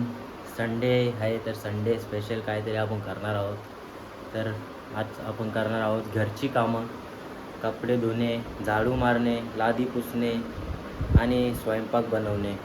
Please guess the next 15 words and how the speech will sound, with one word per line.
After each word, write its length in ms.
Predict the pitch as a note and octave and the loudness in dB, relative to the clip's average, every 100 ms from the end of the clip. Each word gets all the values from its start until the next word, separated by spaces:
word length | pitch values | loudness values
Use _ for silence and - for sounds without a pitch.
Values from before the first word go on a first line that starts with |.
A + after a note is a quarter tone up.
| - - | -10 -4
तर 60 | |
ही 180 | A2+ C3+ | 2 2
सर्व 300 | C#3+ C3+ C3+ | 4 4 4
कामं 340 | C3+ A#2+ A#2+ A#2+ | 4 2 4 4
आपल्याला 320 | A#2+ A#2+ A#2 | 2 0 2
आज 160 | A#2 - | -2 -2
करायची 380 | A2 A2+ A#2 A#2 | 0 2 2 2
आहेत. 180 | A2 A2 - - - B2 | 2 -2 -8 -12 -6 -4
तर 80 | - | 0
कशा 240 | A#2 A#2 C#3 | 0 2 2
प्रकारे 400 | B2+ A#2+ B2 A#2+ | 4 4 4 4
होतात 400 | A2 G#2 A#2 - | 2 2 -2 2
ते 60 | |
आपण 320 | A2 G#2+ A2 G2+ | 2 2 -2 0
बघूया. 420 | G2 G2+ G2+ | 0 0 0